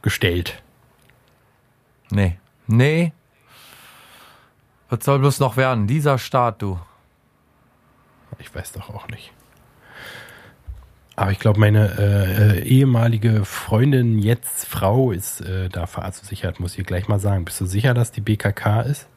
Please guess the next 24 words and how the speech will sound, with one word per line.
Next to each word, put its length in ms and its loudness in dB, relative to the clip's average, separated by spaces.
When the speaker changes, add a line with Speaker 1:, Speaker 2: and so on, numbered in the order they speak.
Speaker 2:
Ja. 160 2
Speaker 1:
Hm. 160 -8
Naja, 280 -4
gut, 180 -6
dann 140 -2
haben 120 2
wir 60 4
jetzt 160 0
wahrscheinlich 320 2
keine 200 2
Krankenversicherung. 840 -2
Da 80 2
muss 140 4
ich 60 -2
jetzt 160 0
aufpassen 480 -2
beim 160 -4
Podcast, 640 -8
dass 240 -4
ich 60 -8
mich 180 -6
nicht 140 -4
verhebe 560 2
oder 400 -2